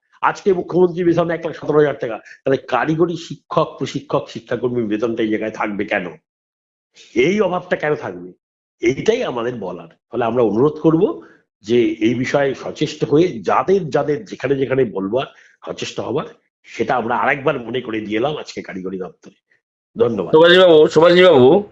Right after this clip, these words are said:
Speaker 2: কেউ কেউ আমাদের কাছে অভিযোগ করছে, সুনির্দিষ্ট প্রমাণ আমাদের কাছে নেই, কিন্তু কেউ কেউ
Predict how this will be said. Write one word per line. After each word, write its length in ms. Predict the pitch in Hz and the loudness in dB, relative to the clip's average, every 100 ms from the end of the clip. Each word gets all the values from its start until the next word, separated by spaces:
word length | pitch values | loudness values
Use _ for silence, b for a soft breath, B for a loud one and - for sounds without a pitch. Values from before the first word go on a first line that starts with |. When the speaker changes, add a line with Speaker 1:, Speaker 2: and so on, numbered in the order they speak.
| b b b b b - | b b b b b 0
Speaker 2:
কেউ 380 | 160 180 190 190 | 4 6 6 4
কেউ 260 | - 202 202 | 4 6 8
আমাদের 420 | 165 156 160 165 | 8 6 6 6
কাছে 200 | 165 170 | 6 4
অভিযোগ 440 | 151 131 147 156 165 | 4 4 6 4 4
করছে, 600 | - 156 - 120 143 165 - | 4 2 6 6 6 2 -6
সুনির্দিষ্ট 580 | - 156 160 160 165 - | 0 4 4 4 0 2
প্রমাণ 320 | 151 143 151 | 4 6 6
আমাদের 300 | 143 139 123 | 6 6 4
কাছে 140 | 120 113 | 4 4
নেই, 240 | 107 113 | 4 4
কিন্তু 220 | 113 131 135 | 4 4 4
কেউ 280 | - 151 | 4 4
কেউ 160 | 170 190 | 6 4